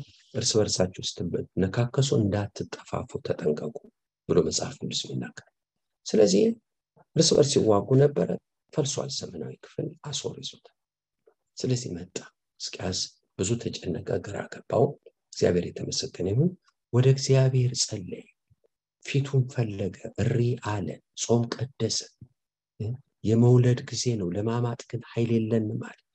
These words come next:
ወደ እግዚአብሔር ጮኸ። እግዚአብሔር ድንቅ አረገ። የመጣባቸውን ሰናክሬም፣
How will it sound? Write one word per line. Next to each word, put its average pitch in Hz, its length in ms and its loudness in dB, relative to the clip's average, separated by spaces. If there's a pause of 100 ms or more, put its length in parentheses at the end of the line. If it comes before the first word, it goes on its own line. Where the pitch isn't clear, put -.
(400)
ወደ 104 140 4
እግዚአብሔር 113 500 0
ጮኸ። - 200 -6 (920)
እግዚአብሔር 104 340 2
ድንቅ 104 280 -6
አረገ። 95 280 -4 (340)
የመጣባቸውን 90 840 -6
ሰናክሬም፣ 90 560 -4